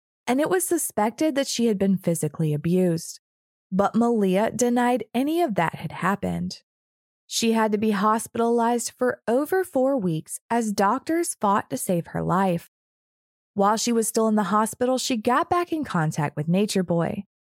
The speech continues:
and started refusing to speak with her biological family, stating when she was released, she wanted to be released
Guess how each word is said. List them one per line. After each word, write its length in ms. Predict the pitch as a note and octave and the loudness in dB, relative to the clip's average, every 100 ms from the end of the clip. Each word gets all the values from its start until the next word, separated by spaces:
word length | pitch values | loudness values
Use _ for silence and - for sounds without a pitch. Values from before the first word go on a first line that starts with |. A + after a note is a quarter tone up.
| _ - | _ -2
and 120 | A3 | -2
started 460 | - A#3 B3 E4+ F4+ | 0 0 2 0 0
refusing 560 | F4+ - G3 F#3 G3 | -2 0 -2 2 0
to 140 | F#3+ A#3 | 0 -2
speak 400 | - F3 D#3 - | -4 -4 -4 -4
with 140 | D#3+ | -2
her 120 | F3+ | -2
biological 760 | E3 D#3 D3+ D#3+ E3 - - D3+ | 0 0 2 0 -2 -4 -6 -6
family, 640 | - G3 G3+ F3 E3 G3+ _ _ _ _ | 0 0 2 2 0 -4 _ _ _ _
stating 640 | - - - A3 A#3 A#3+ G3 | -8 -2 0 0 2 2 2
when 180 | G3+ | 2
she 160 | A#3+ D#4 | 2 0
was 240 | D#4 E4+ | 0 0
released, 600 | E4+ D#4 F3 C#3+ D3 - - | 0 0 0 0 -2 -8 -10
she 240 | - C4+ | -4 0
wanted 400 | A#3 G#3 C4 F4 | 2 2 2 -2
to 100 | - | -4
be 180 | F#4+ E4 | -2 -2
released 640 | D#4+ C#4+ F#3 E3 D3+ - | 0 0 2 0 -2 -6